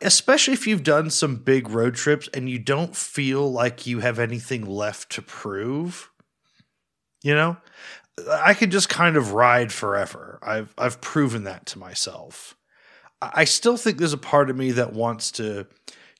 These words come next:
get into a position with my,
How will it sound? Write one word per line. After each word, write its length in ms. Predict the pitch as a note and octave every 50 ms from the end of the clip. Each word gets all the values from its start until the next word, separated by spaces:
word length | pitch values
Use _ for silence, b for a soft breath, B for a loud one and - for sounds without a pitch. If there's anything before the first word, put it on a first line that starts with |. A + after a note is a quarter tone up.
| B A#2
get 240 | G#2 C#3 C3+ A#2+
into 680 | B2+ B2+ A#2+ A#2+ - - B2 A#2+ A#2 A2+ A2 A2 G#2+ - - -
a 580 | A2+ A2 G#2 G#2 G2+ G2+ G2+ G2 G2 F#2+ G2 G2 _ _ _ _ _ _ _ _ _ _ _ _ _ _ _ _ _ _ _ _ _ _ - - _ -
position 580 | - C3+ A#2+ G#2+ B2+ C3 B2 - - A2+ G#2+ A2
with 220 | A2+ A2+ G2+ F#2+
my, 540 | A2 G#2+ G#2 G#2 G2+ G2 F#2+ F#2+ F#2+ F#2+